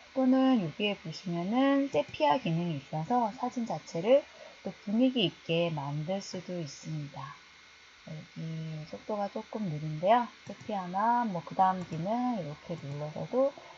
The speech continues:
한번 보셔도 되겠습니다. 다시 저는 원본으로 돌렸어요.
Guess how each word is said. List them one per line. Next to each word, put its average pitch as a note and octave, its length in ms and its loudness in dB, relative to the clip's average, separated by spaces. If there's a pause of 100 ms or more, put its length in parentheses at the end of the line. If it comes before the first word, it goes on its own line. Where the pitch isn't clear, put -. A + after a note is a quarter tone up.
한번 A#3 400 -2
보셔도 E3 580 -8
되겠습니다. D3+ 960 -6 (1400)
다시 E3 300 -6
저는 G#3+ 420 -2
원본으로 A#3 840 2
돌렸어요. D#3 680 -6